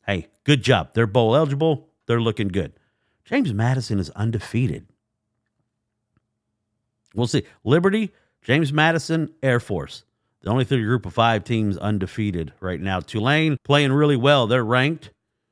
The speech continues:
But they've got that one loss to Ole Miss at the beginning of the year. It, it, it's, it's just, it's crazy. But to think,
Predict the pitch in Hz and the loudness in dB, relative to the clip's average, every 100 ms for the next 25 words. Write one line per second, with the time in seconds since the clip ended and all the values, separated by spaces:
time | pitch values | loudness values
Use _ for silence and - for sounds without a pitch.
0 | _ _ 95 95 104 117 - 120 113 139 | _ _ -10 -6 -4 -4 -2 -4 -2 -2
1 | 127 127 135 131 - 104 95 - - 127 | 0 2 2 0 -2 -2 -2 -4 0 2
2 | 117 123 127 - 87 101 110 101 90 87 | 2 2 0 -4 -6 -2 0 0 -2 -4
3 | 90 69 - _ _ _ _ _ _ _ | -6 -8 -14 _ _ _ _ _ _ _
4 | _ _ _ _ _ _ 104 104 104 - | _ _ _ _ _ _ 0 0 0 -4
5 | 92 - 101 120 101 98 - - 131 131 | -10 -10 -6 -4 -4 -8 -8 0 2 2
6 | 76 - _ _ _ _ - 95 - - | -4 -14 _ _ _ _ -8 -8 -6 0
7 | 143 123 - | 0 0 -6